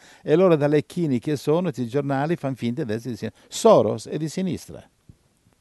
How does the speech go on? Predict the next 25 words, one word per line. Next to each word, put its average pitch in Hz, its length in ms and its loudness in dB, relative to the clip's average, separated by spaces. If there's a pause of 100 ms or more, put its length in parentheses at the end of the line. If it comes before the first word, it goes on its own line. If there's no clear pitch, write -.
(400)
È 131 240 -2
uno 135 200 2
dei 127 100 2
più, 107 260 -6
uno 127 240 -4
dei 104 140 -4
più 110 200 -4
ricchissimi 107 720 -4
del 95 160 -6
mondo, 135 240 -6
è - 40 -4
di 156 100 -6
sinistra. 196 500 -2 (960)
Eh, 113 220 -12
dico, 92 260 -8
è, 90 760 -16
è - 120 -2
logico, 107 460 2
no, 196 280 2
è, 120 220 0
è, 101 500 -6
è 107 120 -10
ridicolo. 107 420 -2
Come 156 200 -2
mai? 180 180 -2